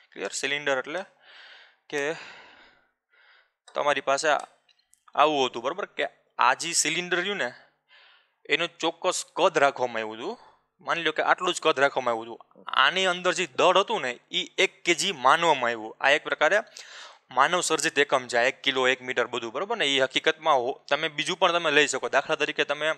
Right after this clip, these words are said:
તમારી નવી સિસ્ટમ પદ્ધતિ, અ, રજૂ કરવા માંગતા હોય, કાઢવા માંગતા હોય, બહાર કાઢવા માંગતા હોય, બરોબર?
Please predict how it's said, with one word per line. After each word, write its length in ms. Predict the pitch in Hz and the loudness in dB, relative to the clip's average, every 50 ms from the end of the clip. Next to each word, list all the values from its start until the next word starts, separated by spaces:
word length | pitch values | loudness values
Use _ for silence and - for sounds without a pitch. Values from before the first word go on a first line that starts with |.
| - _ - - - - - - - _ - | -8 _ -20 -20 -20 -20 -20 -20 -20 _ -4
તમારી 300 | 135 139 147 156 156 151 | -2 2 2 2 2 2
નવી 200 | 139 147 156 151 | 2 0 0 0
સિસ્ટમ 500 | - - 160 - - - 165 165 156 139 - _ _ - - _ | -2 -2 -2 0 2 2 0 0 -2 -8 -18 _ _ -20 -12 _
પદ્ધતિ, 540 | - 147 - 147 143 139 151 151 151 151 147 - _ _ _ _ _ - | -6 -2 -2 -2 0 2 2 2 2 0 -4 -8 _ _ _ _ _ -4
અ, 300 | 139 139 139 139 135 131 | -2 0 0 0 0 0
રજૂ 260 | 127 135 127 143 151 | -2 -4 -4 -6 -4
કરવા 200 | - 151 151 147 | -2 0 0 2
માંગતા 320 | 147 160 190 - - 165 | 0 0 -2 0 0 2
હોય, 100 | 147 131 | 2 2
કાઢવા 300 | - - 139 - 143 143 | 4 2 2 2 2 0
માંગતા 260 | 139 147 160 - - 156 | 0 0 -2 0 0 -2
હોય, 80 | 135 | 2
બહાર 160 | 131 - 131 | 4 2 2
કાઢવા 240 | 127 - 135 139 135 | 2 0 -2 -2 -2
માંગતા 240 | 135 143 151 - 151 | -2 -4 -4 -2 -4
હોય, 60 | 123 | -4
બરોબર? 320 | 113 123 143 147 175 175 | -4 -4 -4 -4 -4 -6